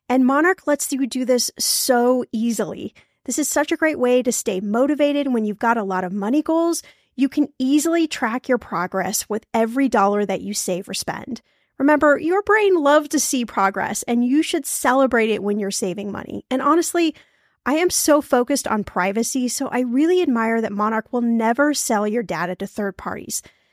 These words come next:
This means a lot to me, and it should mean a lot to you as well.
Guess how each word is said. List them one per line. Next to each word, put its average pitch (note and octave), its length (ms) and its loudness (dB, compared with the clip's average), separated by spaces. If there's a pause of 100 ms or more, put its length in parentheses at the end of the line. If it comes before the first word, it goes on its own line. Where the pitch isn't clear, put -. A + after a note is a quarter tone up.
(380)
This E4+ 300 2
means F4+ 300 4
a C#4 60 2
lot B3 260 0
to C4 100 0
me, B3+ 380 0
and D4 320 2
it C#4+ 180 -2
should D4 180 2
mean C#4+ 220 2
a B3+ 100 -2
lot A#3 260 -2
to A#3 120 -8
you F#3+ 220 -4
as G#3 140 -4
well. D#3+ 340 -10